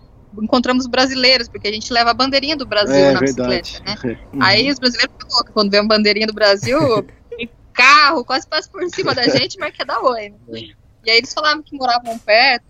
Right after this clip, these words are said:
Speaker 1: né, também, de, em, esqueci o nome, Elojo, né?
Speaker 2: Elojo.
Speaker 1: Elojo, Elojo.
Speaker 2: É.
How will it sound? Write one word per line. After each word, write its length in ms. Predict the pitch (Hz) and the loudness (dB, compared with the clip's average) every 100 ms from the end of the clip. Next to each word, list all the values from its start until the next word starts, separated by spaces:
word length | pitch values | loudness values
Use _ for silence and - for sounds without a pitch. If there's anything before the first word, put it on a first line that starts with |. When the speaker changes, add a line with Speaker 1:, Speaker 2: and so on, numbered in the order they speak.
| _ - | _ -20
Speaker 1:
né, 80 | 208 | -20
também, 360 | 175 175 208 202 | -20 -20 -14 -14
de, 120 | 185 180 | -16 -20
em, 280 | 180 175 170 165 _ _ _ _ | -20 -20 -20 _ _ _ _ _
esqueci 280 | _ 190 | _ -20
o 40 | 190 | -16
nome, 160 | 180 170 | -18 -14
Elojo, 640 | 185 196 175 220 220 170 165 | -8 -6 -4 -6 -6 -10 -18
né? 200 | 202 - | -20 -6
Speaker 2:
Elojo. 560 | 139 139 135 143 143 127 | -2 2 6 8 8 6
Speaker 1:
Elojo, 320 | - 92 - | 2 -6 -12
Elojo. 300 | - 185 180 | -20 -18 -18
Speaker 2:
É. 320 | 104 98 - | -18 -20 -20